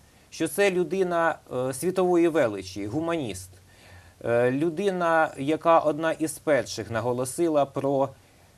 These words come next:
хибність, злість війни ще, е, до її початку, я маю на увазі Другу світову війну. Для України, яка потрапила в досить таку складну ситуацію, потрапила в воєнний конфлікт,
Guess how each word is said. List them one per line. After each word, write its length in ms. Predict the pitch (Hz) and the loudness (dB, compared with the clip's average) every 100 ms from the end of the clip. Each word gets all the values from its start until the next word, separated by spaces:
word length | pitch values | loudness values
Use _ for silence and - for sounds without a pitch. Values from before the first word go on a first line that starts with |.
| _ - | _ -18
хибність, 960 | - 185 143 120 110 92 92 - - _ _ _ _ _ _ - | -4 -2 -2 -4 -8 -8 -12 -18 -20 _ _ _ _ _ _ -12
злість 540 | 107 143 185 156 - | -4 -2 -2 -4 -6
війни 480 | 107 110 101 87 92 - - - | -8 -6 -6 -8 -10 -16 -20 -20
ще, 440 | - - 180 170 - | -12 0 2 2 0
е, 260 | 117 120 113 | -2 0 0
до 180 | 135 | 0
її 280 | 143 131 123 | 0 0 -4
початку, 500 | 120 120 110 98 92 | -4 -2 2 2 0
я 120 | 98 | -4
маю 280 | 107 107 104 | 0 0 -2
на 100 | 101 | -4
увазі 360 | 104 113 117 104 | 0 2 0 -4
Другу 220 | 101 101 | -8 -8
світову 420 | 95 98 98 98 | -10 -12 -10 -8
війну. 340 | 98 98 90 90 - 92 | -6 -6 -8 -10 -14 -12
Для 440 | 110 131 139 135 - - | -2 4 6 4 0 -12
України, 640 | 135 131 151 165 202 131 | -8 -2 0 0 -4 -6
яка 260 | 104 104 117 | -6 0 0
потрапила 640 | - 110 113 107 104 101 | 0 0 2 2 0 -2
в 60 | 95 | -2
досить 320 | 104 98 95 | -6 -8 -10
таку 380 | 98 92 98 92 92 - - - | -10 -8 -8 -8 -12 -18 -20 -20
складну 580 | - 123 127 120 113 90 95 - - | -12 -2 -2 -2 -6 -8 -14 -20 -20
ситуацію, 920 | - 110 120 147 175 170 151 139 139 - _ | -8 -6 4 6 6 2 -6 -6 -8 -14 _
потрапила 680 | 113 107 117 110 110 104 95 | -8 2 4 4 2 -2 -2
в 80 | 95 92 | -4 -4
воєнний 500 | 113 127 165 151 143 | -2 0 0 0 -4
конфлікт, 560 | 135 127 127 120 - | -6 -6 -6 -8 -10